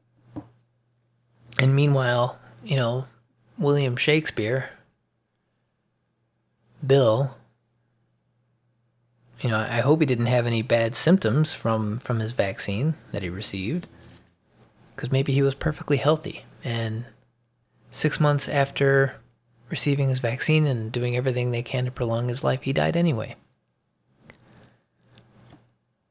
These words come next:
I don't know. I, what's the sense in all of this?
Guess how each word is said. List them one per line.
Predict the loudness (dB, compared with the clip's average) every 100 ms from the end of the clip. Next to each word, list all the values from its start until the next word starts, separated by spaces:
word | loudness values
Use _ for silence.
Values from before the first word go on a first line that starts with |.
| _ _ -20 -20 -20 -20 _ _ _ _ _ _ _ _ _ -20 -20 -20 -8
I | -4
don't | -2 0
know. | -2 -2 -10
I, | -8 -8 -10 -10 -8 -8 -10 -18 _ _ _ _ -20 -20 -20 -20 _ _ _ _
what's | -6 -4 -4
the | -2
sense | 0 0 -4
in | -6
all | -8 -10
of | -12
this? | -12 -8 -8